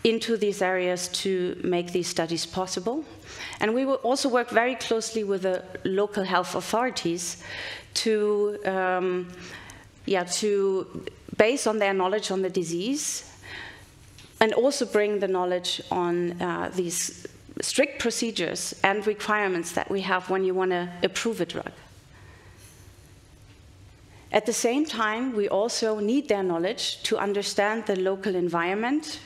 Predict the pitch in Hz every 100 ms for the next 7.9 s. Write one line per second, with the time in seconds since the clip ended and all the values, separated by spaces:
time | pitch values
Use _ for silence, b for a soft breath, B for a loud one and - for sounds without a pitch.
0 | - - 196 - 196 196 190 - - 196
1 | 190 190 190 180 196 233 220 202 202 196
2 | 196 196 190 196 190 190 185 180 B B
3 | B - 233 285 247 208 196 185 185 -
4 | - - 277 302 - 196 170 170 - 196
5 | 202 - - B B B B 202 208 214
6 | 214 202 196 - 202 190 190 180 - -
7 | 170 - 208 - 160 147 151 -